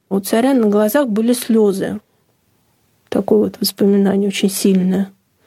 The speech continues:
И в то же время он сказал ему: "Самарин, ну мы же не дети, мы общаемся, мы видим его".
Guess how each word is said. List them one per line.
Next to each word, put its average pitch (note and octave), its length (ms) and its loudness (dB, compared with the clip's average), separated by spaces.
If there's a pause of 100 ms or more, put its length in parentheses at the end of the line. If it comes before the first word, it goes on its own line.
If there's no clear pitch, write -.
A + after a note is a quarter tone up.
(680)
И D4 60 0
в - 80 0
то D4+ 140 2
же D4 140 4
время B3 300 2
он A#3 140 0
сказал B3+ 420 0
ему: G#3 280 -2
"Самарин, A3 580 0
ну G#3 100 2
мы B3 160 4
же A#3+ 180 0
не B3 220 2
дети, A#3+ 640 0
мы G#3+ 160 2
общаемся, A3 720 0
мы G3 160 2
видим C4 400 2
его". G3 500 0